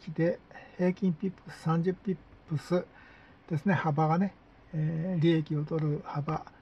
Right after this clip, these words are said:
の平均値が、えー、三十ピップスという以上の、おー、で、えー、シグナルを出させてます。で、いろんな状況を分析しながらね、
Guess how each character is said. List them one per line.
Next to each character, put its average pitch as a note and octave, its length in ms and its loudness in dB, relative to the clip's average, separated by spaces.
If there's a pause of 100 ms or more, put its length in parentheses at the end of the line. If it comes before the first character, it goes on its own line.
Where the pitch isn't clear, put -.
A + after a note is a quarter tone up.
(140)
の F3+ 100 0
平 D#3+ 160 2
均 D#3+ 200 0
値 G3 120 -2
が、 F#3+ 220 2 (800)
え E3 260 2
ー、 - 0 -
三 D#3+ 220 2
十 D#3 100 0
ピ E3 160 0
ッ D#3 60 -2
プ - 100 -18
ス - 160 -18
と G#3+ 320 6 (120)
い E3+ 220 2
う E3 280 0
以 E3 80 2
上 D#3+ 300 2 (120)
の、 G3+ 200 4 (580)
お D3 640 -4
ー、 - 20 -6
で、 F#3 240 2 (840)
え E3 1500 -2
ー、 - 20 -20
シ - 160 -8
グ E3+ 120 2
ナ E3 160 4
ル F3 140 2
を F3+ 320 4 (140)
出 E3+ 160 0
さ E3 140 2
せ - 100 -4
て - 160 -8
ま A#2+ 160 -8
す。 - 180 -18 (240)
で、 F3+ 180 0 (360)
い G#3+ 60 -2
ろ G#3 100 6
ん G3+ 40 6
な G#3 120 4
状 G3+ 180 8
況 G3 280 2
を F#3+ 60 4
分 G3+ 160 2
析 F#3+ 220 -4
し - 140 -6
な F#3 140 4
が D#3+ 80 2
ら C#3+ 80 -4
ね、 D3+ 180 -6